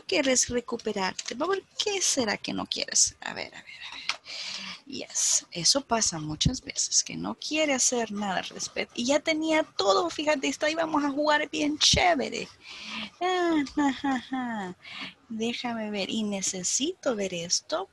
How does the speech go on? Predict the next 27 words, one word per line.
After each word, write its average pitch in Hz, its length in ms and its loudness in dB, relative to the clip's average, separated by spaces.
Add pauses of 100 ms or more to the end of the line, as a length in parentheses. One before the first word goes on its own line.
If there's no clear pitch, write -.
(140)
porque 320 560 0
de 349 100 -4
lo 330 160 0
contrario 220 800 -4
no 220 140 -2
vamos 214 320 -4
a 220 60 -4
poder 147 340 -14
jugar. - 920 -8 (880)
Ah, 247 120 0 (200)
ja, - 140 -10 (120)
ja, - 120 -18 (760)
ja. 254 200 6
Aquí 202 260 -2
está, 160 480 0
ve. 147 160 -4 (320)
Ay, 160 180 4 (560)
ya - 140 -12
sabía - 440 -2
yo. - 220 -6 (500)
A 214 200 2
ver, 175 400 -6
vamos 160 340 -6
a 330 80 -4
ver. 262 260 -6 (1400)
A - 200 -6
ver. - 160 -18